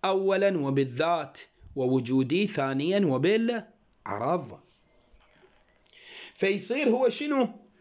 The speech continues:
يصير بيني وبينه تفاوت من حيث الأولية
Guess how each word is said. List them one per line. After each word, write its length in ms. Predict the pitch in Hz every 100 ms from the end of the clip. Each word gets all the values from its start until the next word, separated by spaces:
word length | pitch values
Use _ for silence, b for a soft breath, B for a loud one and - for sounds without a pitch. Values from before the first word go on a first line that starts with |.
| b b b -
يصير 260 | - 247
بيني 340 | 214 247 285 277
وبينه 400 | 226 247 285 247
تفاوت 680 | 233 220 226 277 294 -
من 200 | 220 214
حيث 420 | - 240 302 - -
الأولية 1080 | 294 - 214 208 208 214 262 240 160 113